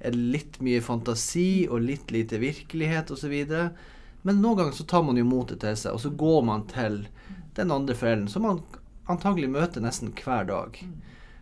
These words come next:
Speaker 1: Men, og det er jo også ganske vanskelig for den andre forelderen å motta en sånn tilbakemelding om, om, om eget barn da.
Speaker 2: Mm.
Speaker 1: Men h-, hvordan råd har du kommet til, til, til foreldre som,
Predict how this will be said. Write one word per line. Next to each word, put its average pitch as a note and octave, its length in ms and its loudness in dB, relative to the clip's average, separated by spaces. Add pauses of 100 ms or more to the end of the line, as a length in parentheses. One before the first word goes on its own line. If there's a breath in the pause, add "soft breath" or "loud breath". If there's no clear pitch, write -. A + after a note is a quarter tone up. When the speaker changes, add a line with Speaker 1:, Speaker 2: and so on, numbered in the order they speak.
(120)
Speaker 1:
Men, F3+ 260 -2 (680)
og C3 100 -8
det E3+ 80 2
er F#3+ 40 4
jo F#3+ 120 0
også C4 120 -4
ganske G3 240 -2
vanskelig F3 360 -2
for C#3+ 100 -4
den C#3 220 -6 (100)
andre G3+ 300 4
forelderen C3 280 -2
å A#2+ 100 -2
motta D3 560 0
en A2 40 -2
sånn C3+ 300 -4
tilbakemelding A#2+ 800 -2
om, A2 200 -4 (120)
om, B2 160 -4 (240)
om B2 160 -4 (100)
eget D3 480 -4
barn A#2 300 0
da. G#2+ 140 -4
Speaker 2:
Mm. A2+ 160 -8 (360 loud breath)
Speaker 1:
Men D#3+ 100 -6
h-, - 220 -16
hvordan G#3 340 0
råd F3+ 320 2
har B2+ 140 -2
du A#2 100 0
kommet D3 480 0
til, A2 240 0
til, A#2+ 200 -4 (240)
til C#3 200 -4
foreldre A#2 520 -2
som, G#2 240 -4